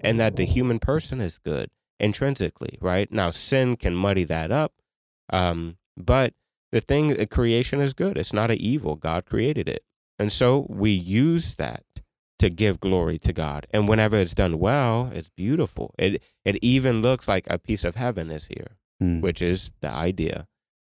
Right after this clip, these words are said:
Speaker 1: right? And so I studied sacred art and architecture, a-, again, like, on my own, right? So in my personal study, I, I really, I really tried to hone in on that in one of my phases throughout seminary, and, um, the different,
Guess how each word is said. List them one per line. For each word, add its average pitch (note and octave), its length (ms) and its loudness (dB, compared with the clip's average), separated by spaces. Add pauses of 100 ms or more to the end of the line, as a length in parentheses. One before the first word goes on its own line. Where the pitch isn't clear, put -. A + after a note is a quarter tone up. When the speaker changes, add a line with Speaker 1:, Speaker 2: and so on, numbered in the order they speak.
(140)
Speaker 1:
right? E2 240 -4 (440)
And B2+ 140 0
so C3+ 300 2 (920)
I C#3+ 120 4
studied C#3 500 2 (200)
sacred A#2 400 -2
art G#2 280 2 (100)
and F#2 180 -2
architecture, G2 800 2 (400)
a-, B2 240 2
again, A#2+ 280 2
like, G#2 180 0
on G#2 100 2
my F2 160 2
own, D#2 280 -4
right? E2+ 280 -4
So F#2 180 0
in G2 180 0
my F#2 160 0
personal G#2 480 0
study, F#2+ 420 0
I, F2 260 -2 (100)
I E2+ 80 -4
really, F#2 520 0
I F#2 60 -4
really F#2 240 0
tried F2+ 240 -2
to E2 100 -2
hone F#2 240 -2
in F2+ 120 0
on F2 180 -2
that E2+ 300 -2
in F#2 260 -4
one A2 200 2
of G#2+ 60 2
my F#2 140 2
phases F2+ 520 0
throughout E2+ 360 -4
seminary, E2+ 560 -2 (480)
and, F#2+ 240 0
um, E2+ 360 -2
the G2+ 140 0
different, G#2+ 480 2